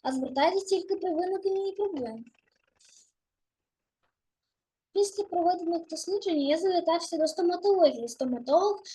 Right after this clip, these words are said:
зазначила, що наразі дуже багато дітей звертаються до клініки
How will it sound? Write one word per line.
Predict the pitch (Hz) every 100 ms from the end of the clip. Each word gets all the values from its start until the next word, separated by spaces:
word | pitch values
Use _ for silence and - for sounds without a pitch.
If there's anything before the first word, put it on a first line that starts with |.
| 359
зазначила, | 339 294 330 392 381 349 339
що | - 320 311 - 294
наразі | 285 269 311 403 381
дуже | 294 330 320
багато | 285 285 302 302 294
дітей | 269 - 349 403
звертаються | 320 294 294 302 349 349 - 320
до |
клініки | - 349 302 254 254 240